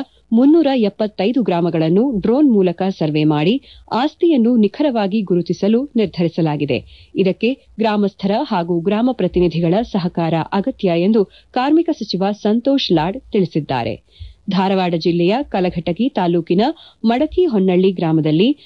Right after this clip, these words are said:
ಸ್ವಾಮಿತ್ವ ಯೋಜನೆಯಡಿ ಡ್ರೋನ್ ಸರ್ವೆ ಕಾರ್ಯಕ್ಕೆ ಚಾಲನೆ ನೀಡಿ ಮಾತನಾಡಿದ ಅವರು, ಇದು ನೂತನ ಯೋಜನೆ ಆಗಿರುವುದರಿಂದ ಸಮಸ್ಯೆ ಸಹಜ. ಹೀಗಾಗಿ ಊರಿನ ಪ್ರಮುಖರು,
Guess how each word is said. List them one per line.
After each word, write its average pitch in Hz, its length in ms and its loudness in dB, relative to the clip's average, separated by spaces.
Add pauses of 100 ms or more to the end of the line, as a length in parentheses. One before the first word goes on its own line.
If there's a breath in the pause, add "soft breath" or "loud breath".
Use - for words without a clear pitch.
(220 soft breath)
ಸ್ವಾಮಿತ್ವ 277 500 0
ಯೋಜನೆಯಡಿ 190 680 2
ಡ್ರೋನ್ 220 380 2
ಸರ್ವೆ 190 400 -2
ಕಾರ್ಯಕ್ಕೆ 165 560 -2
ಚಾಲನೆ 170 480 0
ನೀಡಿ 160 280 4
ಮಾತನಾಡಿದ 165 580 0
ಅವರು, 160 480 0 (460 loud breath)
ಇದು 320 260 2
ನೂತನ 285 480 2
ಯೋಜನೆ 196 600 2
ಆಗಿರುವುದರಿಂದ 165 720 0 (200)
ಸಮಸ್ಯೆ 170 400 0
ಸಹಜ. 160 380 -6 (400 loud breath)
ಹೀಗಾಗಿ 185 540 0
ಊರಿನ 185 400 2
ಪ್ರಮುಖರು, 202 580 -2